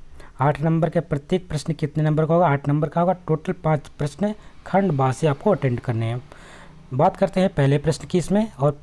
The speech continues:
हर प्रश्न के जैसे पाँच प्रश्न यहाँ पे दिए रहेंगे और पाँचों जो प्रश्न रहेंगे उसके अथवा यानी कि ऑप्शनल भी होंगे,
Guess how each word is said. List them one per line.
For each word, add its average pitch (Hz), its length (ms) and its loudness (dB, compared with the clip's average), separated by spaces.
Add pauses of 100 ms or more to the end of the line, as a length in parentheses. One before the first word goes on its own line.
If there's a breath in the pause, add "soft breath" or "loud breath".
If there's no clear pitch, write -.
हर 196 180 2
प्रश्न - 320 -2
के 196 220 2 (360)
जैसे 147 260 -2
पाँच 160 240 2
प्रश्न 160 280 0
यहाँ 165 80 2
पे 165 100 0
दिए 175 160 4
रहेंगे 190 300 2 (360 loud breath)
और 151 180 -2
पाँचों 170 280 2
जो 190 80 2
प्रश्न 156 300 -4
रहेंगे 156 220 2
उसके 208 380 0 (440 loud breath)
अथवा 151 320 2
यानी 143 240 2
कि 208 280 -2 (200)
ऑप्शनल 160 500 2
भी 127 200 0
होंगे, 120 360 -4